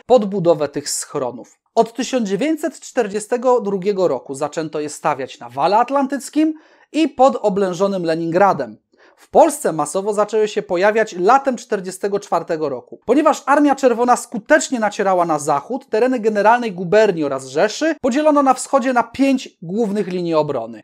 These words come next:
Niemcy mieli dużo różnych modeli fortyfikacji. Lecz to ambitne zadanie wymagało projektu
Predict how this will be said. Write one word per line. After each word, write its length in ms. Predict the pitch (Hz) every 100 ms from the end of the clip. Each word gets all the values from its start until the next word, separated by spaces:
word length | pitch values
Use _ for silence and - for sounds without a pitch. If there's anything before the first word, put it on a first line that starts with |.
| _
Niemcy 340 | 214 285 294
mieli 280 | 277 254 240
dużo 500 | 165 147 254 247 185
różnych 320 | 165 147 147 151
modeli 320 | 143 139 135
fortyfikacji. 880 | 139 131 135 135 - 123 - - _ _ - - -
Lecz 220 | 202 -
to 300 | 254 240 -
ambitne 560 | 214 214 196 294 269 214
zadanie 440 | 190 160 143 196
wymagało 480 | 202 220 214 220 214
projektu 760 | 214 208 214 208 - 165 151